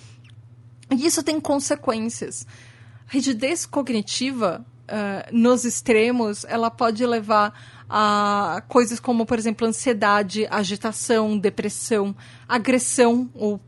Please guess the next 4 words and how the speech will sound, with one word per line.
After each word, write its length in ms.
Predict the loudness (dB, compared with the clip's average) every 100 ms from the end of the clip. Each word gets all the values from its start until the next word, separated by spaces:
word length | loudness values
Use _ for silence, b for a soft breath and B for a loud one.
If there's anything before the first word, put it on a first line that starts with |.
| -8
agressividade 1120 | -6 -4 -4 -4 -6 -2 0 0 0 -2 -4
comportamental, 960 | -6 -8 -6 -6 -6 -4 0 2 2
enfim. 460 | -2 -10 -8 -6 -6 B B B B -6
Ah, 360 | -2 0 -2